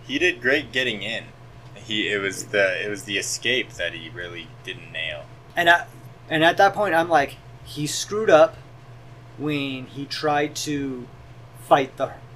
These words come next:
Speaker 2: the stampede.
Speaker 1: Right.
Speaker 2: You
Speaker 1: Yeah.
Speaker 2: have to go with it.
Speaker 1: Exactly.
Speaker 2: Like, and I know, like, he's struggling. He's got Simba, and Simba's small, and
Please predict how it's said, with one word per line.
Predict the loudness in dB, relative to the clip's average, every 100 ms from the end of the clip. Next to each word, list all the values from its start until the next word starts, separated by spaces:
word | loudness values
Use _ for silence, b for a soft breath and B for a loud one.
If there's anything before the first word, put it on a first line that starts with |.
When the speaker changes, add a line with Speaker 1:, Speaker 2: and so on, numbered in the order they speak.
| -20 -20 -16
Speaker 2:
the | -8
stampede. | -6 -4 -8 -10 -16 -18 -18 -8
Speaker 1:
Right. | 2 2 2 -4
Speaker 2:
You | 0 6
Speaker 1:
Yeah. | 8
Speaker 2:
have | 8 6
to | -2
go | 2 2
with | 2 -2 -6
it. | -18 -20 -20 -16 -8
Speaker 1:
Exactly. | -6 0 2 2 -2
Speaker 2:
Like, | -2
and | 4
I | 4
know, | 6 4 6
like, | 6 6
he's | 2
struggling. | -2 2 2 2 -2
He's | -2
got | 6 6 6
Simba, | -2 -2 0 -2
and | -2 -8
Simba's | -10 -4 -4
small, | -4 -2 -2 -2
and | -4 -8